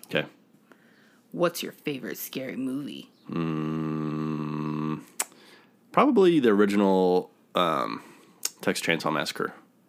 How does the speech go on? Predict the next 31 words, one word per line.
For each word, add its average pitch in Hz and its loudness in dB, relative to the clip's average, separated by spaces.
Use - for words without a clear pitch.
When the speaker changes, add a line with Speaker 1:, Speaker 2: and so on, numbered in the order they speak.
Speaker 2:
You - -10
think? 302 -6
Speaker 1:
I 101 -4
think 98 -2
so. - -6
Speaker 2:
That's 190 -2
your 190 -2
favorite? 208 -2
Speaker 1:
Well, 180 6
or 160 6
Cabin 127 4
in 104 4
the 90 2
Woods. 82 -2
Speaker 2:
Cabin 202 0
in 202 0
the 208 0
Woods? 214 0
Speaker 1:
Honestly. - -2
Speaker 2:
Not 208 4
Cabin 196 0
Fever. - -4
Speaker 1:
No. 69 -4
Speaker 2:
Cabin 185 0
in 170 -4
the 160 -4
Woods. 165 -2
Speaker 1:
Cabin 147 -4
in - -6
the 135 -6
Woods. - -8